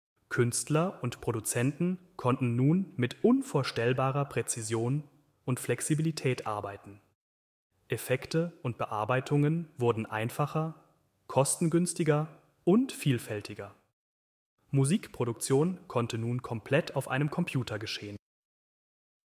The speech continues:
Der Einzug der Digitaltechnik brachte auch Veränderungen im Vertrieb mit sich. Die zweitausender Jahre sahen den Aufstieg von Musikstreaming-Diensten,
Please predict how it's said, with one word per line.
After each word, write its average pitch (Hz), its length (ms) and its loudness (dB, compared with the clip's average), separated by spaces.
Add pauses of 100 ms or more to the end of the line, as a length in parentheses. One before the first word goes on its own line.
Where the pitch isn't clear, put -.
(320)
Der 120 140 -2
Einzug 131 480 0
der 113 120 0
Digitaltechnik 117 1000 -2 (320)
brachte 151 380 0
auch 185 100 0
Veränderungen 120 800 2
im 143 100 0
Vertrieb - 500 -4
mit 110 160 -8
sich. - 400 -10 (760)
Die 139 140 2
zweitausender 123 680 2
Jahre 120 560 0
sahen 170 320 4
den 190 180 2
Aufstieg 139 580 -2
von 170 240 2
Musikstreaming-Diensten, 117 1400 -2